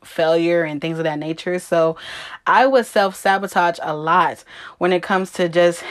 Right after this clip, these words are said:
educational, uh, ventures and things of that nature. Um, and I would just get into that. Like, I would literally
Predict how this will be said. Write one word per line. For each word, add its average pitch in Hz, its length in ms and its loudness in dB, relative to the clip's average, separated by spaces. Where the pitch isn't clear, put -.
educational, 170 1200 -2
uh, 165 360 4
ventures 170 540 0
and 165 140 -2
things 165 180 0
of 160 40 -4
that 160 180 2
nature. 160 560 -2
Um, 160 280 -4
and 175 140 0
I 220 140 4
would 220 100 2
just 180 140 -6
get 180 100 -2
into 175 220 -4
that. 165 240 0
Like, 160 140 -2
I 175 160 2
would 208 280 0
literally 247 1000 4